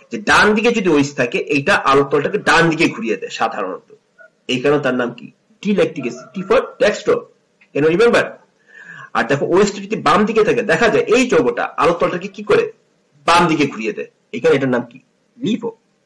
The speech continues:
অনেক সময় D lactic অ্যাসিডকে আমরা plus বলি, আর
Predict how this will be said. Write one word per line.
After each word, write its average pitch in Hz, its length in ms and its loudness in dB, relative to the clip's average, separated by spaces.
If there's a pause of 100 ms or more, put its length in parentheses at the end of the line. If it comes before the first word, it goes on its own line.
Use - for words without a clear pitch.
(260)
অনেক 180 200 2
সময় 170 200 2
D 110 100 -10
lactic 175 320 0
অ্যাসিডকে 143 380 -4
আমরা 120 160 0
plus 139 400 0
বলি, 202 340 0 (280)
আর - 140 -4